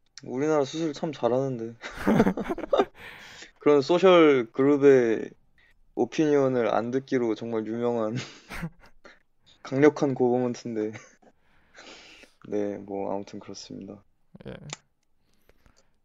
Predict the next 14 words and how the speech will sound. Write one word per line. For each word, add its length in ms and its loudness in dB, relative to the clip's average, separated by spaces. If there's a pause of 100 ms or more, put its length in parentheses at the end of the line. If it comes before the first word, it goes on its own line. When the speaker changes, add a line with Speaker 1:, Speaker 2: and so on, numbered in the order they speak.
(600)
Speaker 2:
그래서 400 -4
뭐 360 -4 (640)
다 300 -6
이제, 340 -12 (1160)
아, 220 -6
그래서 420 -2
뭐 220 -2
나가신 420 0
거 80 2
아니-, 320 2
아, 340 -6
아니에요, 420 -2
<laughs> 140 -4
사실. 400 -8